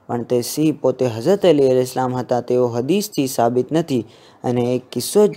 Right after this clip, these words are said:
જેઓએ બયાન કર્યો છે, તે એક અલ્કમી ખેતીવાળા પાસેથી બયાન કરેલ છે અને તેણે એક જન્નાણી પાસેથી સાંભળ્યું છે, તેથી તે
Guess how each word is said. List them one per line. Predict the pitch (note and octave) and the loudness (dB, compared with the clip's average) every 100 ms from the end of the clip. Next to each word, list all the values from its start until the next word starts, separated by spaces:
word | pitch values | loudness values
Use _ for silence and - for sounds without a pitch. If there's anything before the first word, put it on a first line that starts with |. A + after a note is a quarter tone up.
| - _ _ _ _ _ _ _ | -8 _ _ _ _ _ _ _
જેઓએ | - C3 C3 C3 B2+ B2 - - - | 0 4 4 4 4 2 -4 -18 0
બયાન | B2 D3 G3+ | 4 4 2
કર્યો | F3+ C#3 C3 B2+ | 0 0 2 0
છે, | B2 C3 B2 B2 _ _ | 0 -2 -2 -6 _ _
તે | B2 B2 | -2 0
એક | B2+ C3 - | 0 -2 -8
અલ્કમી | - C3 B2+ D#3+ G3+ E3 D3+ D#3 _ _ - | -2 -2 -2 0 2 2 0 -6 _ _ -6
ખેતીવાળા | - C3 C3+ C3 B2+ B2+ B2 | 2 2 2 2 4 4 2
પાસેથી | B2 B2 - B2+ - B2 | 2 0 -2 -4 -4 -6
બયાન | B2 A#2+ C#3 F#3+ | -2 -2 0 -2
કરેલ | F3 B2 B2 B2 | 0 2 2 2
છે | B2+ C#3+ A2 - _ | 2 2 2 -8 _
અને | - B2 | -8 -6
તેણે | A#2+ B2 B2 A#2+ | -4 -4 -2 -4
એક | A2+ B2+ - - | -4 -4 -8 -10
જન્નાણી | A#2+ A#2+ D3 F#3+ F3 C3 B2+ - _ _ - | -6 -2 0 2 2 2 -2 -8 _ _ 2
પાસેથી | B2 A#2+ B2+ A#2+ | 2 2 -4 -4
સાંભળ્યું | A#2 A#2+ A#2 B2 B2 B2 | -4 -4 -2 0 0 0
છે, | E3+ C#3 - - - | 0 0 -2 -16 -4
તેથી | B2 A#2+ B2 | -4 -2 -4
તે | A#2+ B2+ B2 | -2 0 0